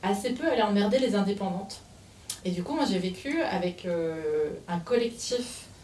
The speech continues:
de, d'indépendantes, euh, une espèce de, de coop autogérée, euh,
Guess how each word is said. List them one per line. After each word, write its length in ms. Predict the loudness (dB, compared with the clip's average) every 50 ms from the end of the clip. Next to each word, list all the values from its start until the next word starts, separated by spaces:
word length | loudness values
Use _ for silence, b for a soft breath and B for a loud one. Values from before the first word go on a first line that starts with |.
| B B B B -18 -16 -10 -4
de, 300 | -2 0 2 2 2 2
d'indépendantes, 800 | 4 2 4 4 2 0 -2 -6 -4 -2 -2 -2 -4 -6 -12 -14 -18 -20 B B B B B B B B B B -6
euh, 280 | -4 -2 -2 0 -2 -4 -4 -2 2
une 100 | 4 4
espèce 320 | 4 4 4 2 2 2
de, 540 | 2 2 2 2 2 2 0 0 -2 -2 0
de 80 | 0 0
coop 220 | 4 6 6 6 6 4 0 -4 -12 -14 -16 -18 -20 -20 -20 -20 -20 -20 -20 -20 -20 -20 -20 -12 -2
autogérée, 720 | -2 0 2 2 2 4 4 4 4 4 4 2 2 0 -2 -10 -16 B B B B B B B B B B -14 -8
euh, 60 | -6